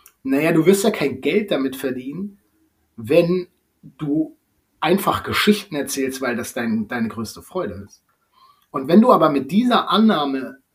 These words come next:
deinem Highest Excitement folgst, dann nimmst du eben vorweg, dass das nicht passieren kann. Und ich bin davon überzeugt, dass wenn du jederzeit das machst, was dir am meisten Freude bereitet,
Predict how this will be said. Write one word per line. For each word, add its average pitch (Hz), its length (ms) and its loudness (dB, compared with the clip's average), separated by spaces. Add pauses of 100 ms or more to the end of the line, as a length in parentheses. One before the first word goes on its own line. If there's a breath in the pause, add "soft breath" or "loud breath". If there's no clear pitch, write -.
(140)
deinem 143 420 -4
Highest 151 260 -6
Excitement 196 480 -4
folgst, - 400 -12
dann 135 160 -2
nimmst 214 360 4
du 247 80 -4
eben 151 500 0 (640)
vorweg, 147 680 -2
dass 143 240 -4
das 175 200 -2
nicht 156 220 -4
passieren - 420 -6
kann. 107 340 -12 (840)
Und 185 160 0
ich 208 100 0
bin 262 140 2
davon 175 280 4
überzeugt, 143 580 -4
dass 127 180 -6
wenn 127 140 -4
du 123 60 -4
jederzeit 131 800 -6
das 165 220 -6
machst, 139 280 -6
was 117 160 -8
dir 123 100 -6
am 113 60 -2
meisten 107 300 -6
Freude 202 280 -4
bereitet, 104 420 -8